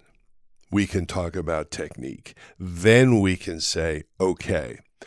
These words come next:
what is the importance and the role of being positive with your feedback?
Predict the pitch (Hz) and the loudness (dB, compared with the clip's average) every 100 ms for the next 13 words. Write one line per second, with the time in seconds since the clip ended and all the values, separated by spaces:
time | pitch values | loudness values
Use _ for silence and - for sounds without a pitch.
0 | - - 87 95 120 139 - - - _ | -20 -6 4 8 8 8 6 0 -12 _
1 | 90 98 90 87 - 98 - 87 - - | -2 0 0 -2 0 2 2 -4 -4 -6
2 | - 90 82 78 87 80 67 - _ - | -6 -4 -2 0 2 2 0 -6 _ -20
3 | - - 95 87 82 - 90 85 76 _ | -20 -2 0 2 -2 -2 -2 -2 -6 _
4 | - - 107 101 - 76 82 73 82 - | -10 2 4 6 2 -2 -4 -6 -8 -6
5 | 80 - - 80 73 85 113 - - | -6 -4 -6 -8 -8 2 2 2 -8